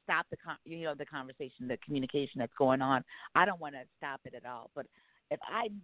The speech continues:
know I have nothing to add to that conversation, I'm just gonna remove myself. <laughs> And,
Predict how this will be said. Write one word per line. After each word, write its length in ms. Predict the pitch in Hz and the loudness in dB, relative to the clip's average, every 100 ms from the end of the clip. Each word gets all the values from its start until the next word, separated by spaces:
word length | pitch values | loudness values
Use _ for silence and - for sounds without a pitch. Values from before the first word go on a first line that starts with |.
| 160 | -12
know 320 | 175 190 185 | 0 2 2
I 140 | 151 170 | 0 -4
have 160 | 180 156 | -4 -4
nothing 380 | 160 - 175 156 175 | -6 -8 -10 -12 -12
to 80 | - | -2
add 400 | 139 139 143 170 185 _ _ _ _ _ _ | 4 6 6 4 0 _ _ _ _ _ _
to 80 | 180 | 6
that 220 | 175 170 | 6 6
conversation, 840 | 180 175 170 - 180 180 185 185 196 - - - _ | -4 -4 -4 -4 -6 -6 -10 -10 -12 -16 -20 -20 _
I'm 180 | 170 175 | 4 6
just 180 | 170 165 | 0 0
gonna 180 | 165 151 | -4 -4
remove 320 | 147 147 143 | -6 -6 -6
myself. 460 | 143 139 - 85 175 - | -8 -12 -8 -10 -8 -2
<laughs> 260 | 214 220 - _ - - 190 175 _ - | 4 4 2 _ -20 -20 -18 -20 _ 4
And, 420 | 185 170 160 147 | 8 8 6 -2